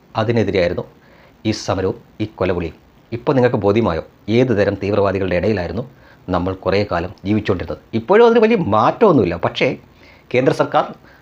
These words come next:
അവരുടെ നിയമം കൊണ്ട് അടിച്ചൊതുക്കി പി എഫ് ഐയെ നിരോധിക്കുകയും കുറേ എണ്ണത്തിനെ തൂക്കിയെടുത്ത് അകത്തിട്ടതും കൊണ്ട് മാത്രമാണ്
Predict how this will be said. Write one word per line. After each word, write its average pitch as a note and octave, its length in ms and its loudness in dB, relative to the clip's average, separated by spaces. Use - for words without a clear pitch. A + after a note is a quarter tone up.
അവരുടെ C#3 500 4
നിയമം F3 340 4
കൊണ്ട് G2+ 220 2
അടിച്ചൊതുക്കി B2 800 0
പി A#2 60 -2
എഫ് B2+ 200 2
ഐയെ C3+ 220 2
നിരോധിക്കുകയും B2 640 0
കുറേ A#2+ 140 4
എണ്ണത്തിനെ B2+ 340 2
തൂക്കിയെടുത്ത് B2+ 340 0
അകത്തിട്ടതും C3 380 0
കൊണ്ട് C3 160 2
മാത്രമാണ് A2 640 0